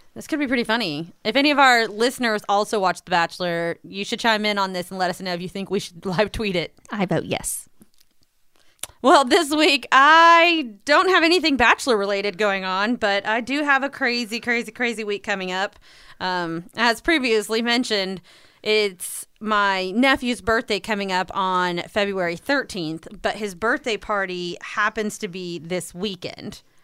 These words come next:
Speaker 2: Hmm.
Speaker 1: So we're going to Chuck E. Cheese.
Speaker 2: Woohoo!
Speaker 1: Yeah, I'm kind of excited because I like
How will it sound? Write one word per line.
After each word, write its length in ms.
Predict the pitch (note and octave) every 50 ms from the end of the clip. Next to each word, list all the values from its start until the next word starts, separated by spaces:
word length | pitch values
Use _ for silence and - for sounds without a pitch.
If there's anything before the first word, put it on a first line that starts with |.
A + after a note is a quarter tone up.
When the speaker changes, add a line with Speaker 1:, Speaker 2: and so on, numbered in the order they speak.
| _ _ -
Speaker 2:
Hmm. 160 | A3+ B3+ C#4 - _ _ _ _
Speaker 1:
So 560 | _ - - - G#3+ G3+ G3 F#3+ F#3 F#3 F3+ F3+ F3 F3
we're 180 | F#3+ A3+ C#4+ C#4+
going 340 | C4 C#4 B3 A#3 A3+ A3+
to 100 | - G3
Chuck 400 | F#3 - - - - G#3+ G#3+ -
E. 140 | - A3+ A3
Cheese. 720 | - - A3 G3 F3 D3+ - - - - - - - - - _ _ _ -
Speaker 2:
Woohoo! 800 | C4+ F#4+ A#4+ - - B4 C5+ C5+ C5+ C#5+ C#5+ C#5 C5+ A#4 A#3+ - - - - - - - - - - - - - _ - - - _ -
Speaker 1:
Yeah, 520 | A#3+ A3+ A#3 C#4+ C#4+ C#4 C#4+ D4 D4 D4 -
I'm 280 | C4 C#4+ D#4+ F4+ F4 D#4+
kind 280 | - - E4 D4 D#4+
of 60 | D#4+ G#4+
excited 520 | G#4+ - - D4 A#3+ G#3 G#3 A3 A#3 A#3
because 300 | B3+ A#3 B3+ A#3 A3 - - -
I 180 | G#3+ A3 A3+ A#3
like 380 | A3+ A3 G#3+ G#3+ A3 B3+ C4